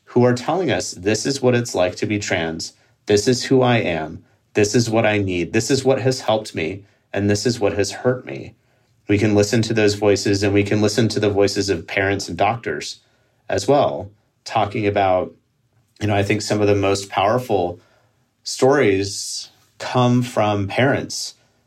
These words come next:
who, of course, had no, I don't think most parents expect, uh, a young person to come out as transgender. But when they do,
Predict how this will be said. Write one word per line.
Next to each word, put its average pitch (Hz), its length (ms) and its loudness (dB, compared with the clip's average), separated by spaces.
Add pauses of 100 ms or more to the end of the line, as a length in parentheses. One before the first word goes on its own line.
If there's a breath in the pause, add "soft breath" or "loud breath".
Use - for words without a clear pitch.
(100)
who, 104 640 4
of - 120 -2
course, 139 260 2
had 117 280 -2 (920)
no, 101 340 2
I 95 100 2
don't 104 320 -2
think 101 300 0 (460)
most 131 360 0
parents 92 460 0
expect, - 640 -4 (480 soft breath)
uh, 90 360 2
a 101 80 2
young 92 220 0
person 135 400 -2
to - 140 -6
come 90 260 -4
out 80 240 -2
as 90 300 -6
transgender. 82 720 -2 (500 soft breath)
But 95 380 0
when 107 200 2
they 104 140 4
do, 113 600 2